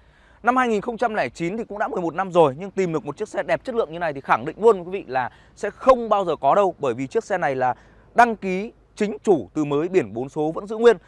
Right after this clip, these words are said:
Nếu chúng ta cần rút hồ sơ sang tên trên toàn quốc thì bên em sẽ có hỗ trợ dịch vụ rút hồ sơ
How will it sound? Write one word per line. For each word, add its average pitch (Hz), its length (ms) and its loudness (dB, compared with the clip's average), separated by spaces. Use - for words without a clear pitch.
Nếu 180 100 4
chúng 277 100 0
ta 269 60 4
cần 190 160 0
rút 277 180 -10
hồ 175 140 -2
sơ 214 200 0
sang 208 200 -4
tên 214 180 -2
trên 196 180 -4
toàn 151 180 -4
quốc 247 160 2
thì 180 80 -6
bên 165 120 -4
em 180 120 -4
sẽ - 160 -6
có 160 140 0
hỗ 202 200 -4
trợ 208 240 -2
dịch 139 180 -6
vụ 165 220 -4
rút 240 100 -10
hồ 170 120 -8
sơ 170 100 -2